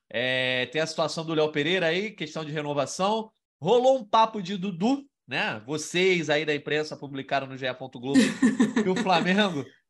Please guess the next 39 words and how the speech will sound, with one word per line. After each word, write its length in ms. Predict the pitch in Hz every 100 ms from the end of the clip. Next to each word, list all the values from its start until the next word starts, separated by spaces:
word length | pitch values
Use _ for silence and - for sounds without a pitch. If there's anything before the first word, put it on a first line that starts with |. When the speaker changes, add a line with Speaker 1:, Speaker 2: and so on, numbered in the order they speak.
| _
Speaker 1:
tá 160 | - 262
de 140 | 240
olho. 160 | 190 262
Speaker 2:
Vocês. 500 | 262 233 214 - - - - 160
Speaker 1:
É, 460 | 139 156 165 156 143 -
<laughs> 160 | 180 175
nosso 220 | 185 190
Fred 220 | 185 185
Gomes, 260 | 151 170 170
que 80 | 165
hoje 160 | 151
meteu 260 | 151 151 151
o 40 |
chinelo, 500 | 147 123 131 175 151
né? 160 | 139 143 - - _
Ele 400 | 113 117 127 123
assina 300 | 123 - 135
essa 160 | 131 135
matéria 300 | 123 131 120
com 100 | -
o 20 |
Felipe 300 | 127 127 131
Zito, 380 | 117 156 165 156 - - _
dizendo 460 | 160 214 180 196 208
que 80 | 220
o 20 |
Flamengo 400 | 220 208 208 226
não 160 | 240 233
tá 360 | 220 233 240
ali 600 | 226 220 220 196 139 127 _ _ _ _ _ _ -
assediando, 760 | 175 - 254 185 247 285 208
né? 160 | 202 208
Indo 140 | 269
pra 200 | 202 226
dentro, 340 | 156 226 233 -
como 200 | 165 151
diria 260 | 156 170
o 80 | 156
outro, 240 | 165 156